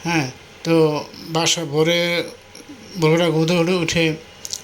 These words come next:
বাসা বাড়ি নিজে কাজকাম করে, রান্নাবান্না করে, দাদি খাওয়ায়, ছোটো ভাইরে খাওয়ায়, নাচনি খাওয়ায়, নিজের দুপুরে খাবার, লাঞ্চের খাবার নিয়ে যায়। যাওয়ার সময় ছোটো ভাইকে মাদ্রাসায় রেখে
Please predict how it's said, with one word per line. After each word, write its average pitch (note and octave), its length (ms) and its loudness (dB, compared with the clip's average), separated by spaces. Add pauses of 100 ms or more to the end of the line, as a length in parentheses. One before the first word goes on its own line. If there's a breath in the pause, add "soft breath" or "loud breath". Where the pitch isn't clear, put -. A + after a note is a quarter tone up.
বাসা D#3 220 0
বাড়ি D#3+ 160 2
নিজে D#3+ 200 -2
কাজকাম D#3+ 340 -4
করে, D#3 320 0
রান্নাবান্না D3 420 -2
করে, D3 500 -2
দাদি C#3 340 -4
খাওয়ায়, C#3+ 420 -4 (400 loud breath)
ছোটো D#3 240 -2
ভাইরে C#3+ 340 0
খাওয়ায়, C#3+ 400 -2
নাচনি C3+ 340 -4
খাওয়ায়, C#3+ 260 -6
নিজের C#3+ 240 0 (680 loud breath)
দুপুরে D3+ 380 2
খাবার, D#3 360 -2
লাঞ্চের D3 260 -2
খাবার D3+ 240 -4
নিয়ে D#3 260 2
যায়। E3 260 0 (520 loud breath)
যাওয়ার D#3+ 240 0
সময় E3 240 -2
ছোটো D#3+ 200 -2
ভাইকে D#3 300 0
মাদ্রাসায় D#3 460 -2
রেখে F3 340 -2